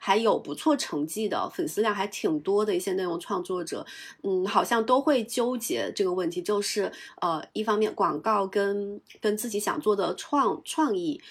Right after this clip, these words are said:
跟广告商业之间的关系，还有一个就是，呃，标题党跟自己真正想做的内容之间的关系，好像大家一直会被这个东西困扰，嗯。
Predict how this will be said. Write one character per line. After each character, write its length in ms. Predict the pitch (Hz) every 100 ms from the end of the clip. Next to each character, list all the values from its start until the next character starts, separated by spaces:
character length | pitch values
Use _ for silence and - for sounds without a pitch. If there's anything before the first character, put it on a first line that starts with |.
| -
跟 200 | 202 202
广 220 | 202 151
告 160 | - 196
商 240 | - 233
业 140 | 262 233
之 120 | 180
间 160 | 165 160
的 80 |
关 240 | 151 160 156
系， 300 | - - - -
还 120 | - 190
有 100 | 185
一 100 | 170
个 180 | 196
就 220 | 190 202 196
是， 420 | - 190 180 175 -
呃， 220 | 170 160
标 240 | 170 240 277
题 180 | 247 180
党 300 | - - -
跟 140 | 208
自 120 | 214
己 80 | 220
真 180 | 160 220
正 160 | 294 269
想 240 | - -
做 140 | 208
的 80 | 196
内 100 | 226
容 180 | 349 214
之 100 | 170
间 160 | 160 156
的 80 | -
关 240 | - -
系， 220 | - - - - -
好 140 | 180
像 320 | 170 202 185 -
大 140 | 214
家 180 | 208 202
一 80 | 240
直 140 | 190
会 140 | 202 220
被 140 | 208
这 120 | 202
个 60 | 196
东 100 | 214
西 80 | 196
困 300 | - 247 208
扰， 260 | 151 - _ _
嗯。 380 | 156 147 147